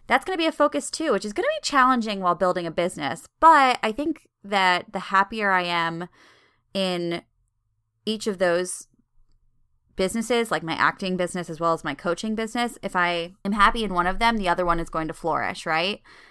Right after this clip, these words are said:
I'm very much someone who I need to be happy in my side job in order to be happy in my, the rest of my life. And so, um, I'm hoping that at some point, you know, by twenty twenty,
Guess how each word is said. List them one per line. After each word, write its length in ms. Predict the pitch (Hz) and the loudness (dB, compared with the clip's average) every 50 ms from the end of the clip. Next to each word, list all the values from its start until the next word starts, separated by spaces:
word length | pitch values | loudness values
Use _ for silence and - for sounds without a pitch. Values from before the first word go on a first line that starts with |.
| - - _ _ _ _ _ _ _ _ _ _ _ _ | -20 -20 _ _ _ _ _ _ _ _ _ _ _ _
I'm 440 | - 190 196 190 180 180 175 147 - - | -4 -4 -2 0 0 -2 -2 -2 -6 -8
very 340 | - 196 185 202 208 196 196 | -10 -8 -4 0 0 2 2
much 220 | 196 180 170 - - | 2 0 -2 -2 -4
someone 480 | - - - 190 175 160 170 160 160 175 | -8 -6 -2 -2 -2 -2 -2 -4 -4 -4
who 540 | 170 175 165 156 151 151 151 147 151 156 - _ _ _ _ _ _ _ _ _ _ _ _ _ _ _ _ _ _ _ _ - | -6 -6 -6 -6 -6 -6 -6 -6 -6 -8 -8 _ _ _ _ _ _ _ _ _ _ _ _ _ _ _ _ _ _ _ _ -4
I 100 | 185 196 | -2 -2
need 300 | 185 190 185 185 190 190 | -2 -4 -4 -6 -6 -8
to 80 | - 185 | -8 -10
be 120 | 190 175 | -10 -8
happy 380 | 165 175 165 156 - - 175 170 | 0 2 2 2 2 0 -6 -6
in 100 | 165 165 | -4 -4
my 140 | 156 147 | -4 -6
side 360 | 160 - - 156 139 143 160 - | -6 -6 -2 -2 -2 -2 -2 0
job 260 | 190 190 202 202 185 | 4 4 4 4 4
in 60 | 170 | 0
order 200 | 160 156 147 156 | -2 -2 -2 -6
to 100 | 151 160 | -12 -10
be 120 | - 165 | -12 -10
happy 440 | 170 170 143 135 - 156 156 151 151 | -6 -4 -4 -4 -4 -6 -12 -10 -10
in 340 | - - - 156 151 147 151 | -10 -10 -10 -10 -8 -8 -6
my, 340 | 151 131 135 127 127 139 - _ _ _ _ _ _ _ _ | -6 -6 -6 -8 -10 -14 -16 _ _ _ _ _ _ _ _
the 140 | - - 165 | -10 -4 -4
rest 240 | - - - - 202 | -4 -4 -2 -2 -2
of 100 | 175 175 | 0 0
my 140 | 175 156 160 | 0 2 4
life. 480 | 160 160 175 226 349 - - - _ - - - - - - _ _ _ _ - | 6 6 6 4 0 -4 -8 -20 _ -20 -20 -20 -20 -20 -20 _ _ _ _ -6
And 240 | 190 190 190 190 | -4 -4 -4 -6
so, 560 | - - 202 180 175 170 165 165 170 165 165 - | -4 2 4 4 6 6 6 6 6 4 2 0
um, 520 | - - 165 160 156 156 151 151 160 185 - - | 0 0 2 2 2 0 -2 -4 -10 -12 -10 -6
I'm 120 | 214 208 | -6 -4
hoping 280 | 202 247 247 254 247 233 | -2 -4 -4 -4 -4 -4
that 100 | 220 196 | -4 -4
at 100 | - - | -4 -6
some 200 | - 202 208 208 | -4 -4 -4 -2
point, 360 | - 226 226 220 208 190 - | -2 -4 -2 -2 -4 -6 -8
you 120 | - 175 | -8 -6
know, 260 | 165 160 160 160 160 160 | -2 -2 -2 -2 -2 -2
by 120 | 165 160 | -4 -6
twenty 340 | 160 - - 202 190 196 185 | -6 -6 -8 -6 -6 -6 -8
twenty, 600 | - - 180 175 185 185 170 160 156 160 165 _ | -8 -6 -6 -4 -4 -4 -6 -6 -6 -8 -10 _